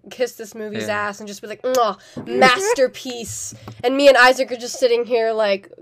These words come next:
Speaker 1: "God, why?" <laughs>
Speaker 3: All right, like, I have a question. Do you think this movie was, um, would be good the way it is? Like, is it,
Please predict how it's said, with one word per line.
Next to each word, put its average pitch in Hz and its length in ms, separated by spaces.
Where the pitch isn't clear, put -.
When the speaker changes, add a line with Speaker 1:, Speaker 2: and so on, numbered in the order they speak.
Speaker 1:
"God, 240 420
why?" 247 520
<laughs> 349 260
Speaker 3:
All 202 80
right, 185 260
like, 185 160
I 202 80
have 220 120
a 196 60
question. 151 480
Do 160 100
you 240 160
think 226 540
this 185 420
movie 147 800
was, 147 520
um, 131 440
would 151 180
be 151 200
good 147 260
the 143 80
way 139 240
it 127 80
is? 101 260
Like, 127 240
is 151 180
it, 170 240